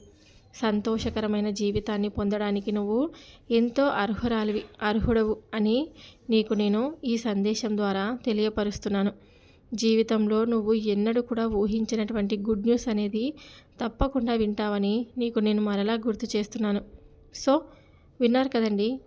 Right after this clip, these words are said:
బాబాగారు చెప్పినటువంటి ఈ సందేశం. మీ అందరికీ నచ్చినట్లయితే కనుక తప్పకుండా చూసి వెళ్ళే వాళ్ళందరూ మన వీడియోకి ఒక చిన్న లైక్ అయితే ఇవ్వండి ఫ్రెండ్స్. ఇంకా కొత్తగా మన ఛానల్ని ఎవరైనా చూస్తుంటే కనుక సబ్స్క్రైబ్ చేసుకొని సపోర్ట్ అయితే చేయండి.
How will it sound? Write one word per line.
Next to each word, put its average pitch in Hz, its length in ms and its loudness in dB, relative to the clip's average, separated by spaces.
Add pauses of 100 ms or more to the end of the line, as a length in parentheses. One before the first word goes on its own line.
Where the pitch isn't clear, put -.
(120)
బాబాగారు 220 500 -2
చెప్పినటువంటి 214 560 -2
ఈ 208 60 -2
సందేశం. 208 500 -2 (640)
మీ 220 140 0
అందరికీ 214 400 0
నచ్చినట్లయితే 208 640 -2
కనుక 202 260 -2 (680)
తప్పకుండా 247 540 2
చూసి 240 360 -2
వెళ్ళే 220 280 2
వాళ్ళందరూ 220 340 0
మన 214 180 2
వీడియోకి 214 420 0
ఒక 226 120 -2
చిన్న 214 320 -2
లైక్ 214 260 -2
అయితే 214 140 -4
ఇవ్వండి 214 240 0
ఫ్రెండ్స్. 214 300 -4
ఇంకా 220 160 -4
కొత్తగా 220 360 -4
మన 220 200 0
ఛానల్ని 208 480 0
ఎవరైనా 208 340 -2
చూస్తుంటే 208 340 -6
కనుక 196 280 -4 (720)
సబ్స్క్రైబ్ 233 520 -2
చేసుకొని 226 440 -2
సపోర్ట్ 214 400 -2
అయితే 214 160 -4
చేయండి. 208 480 0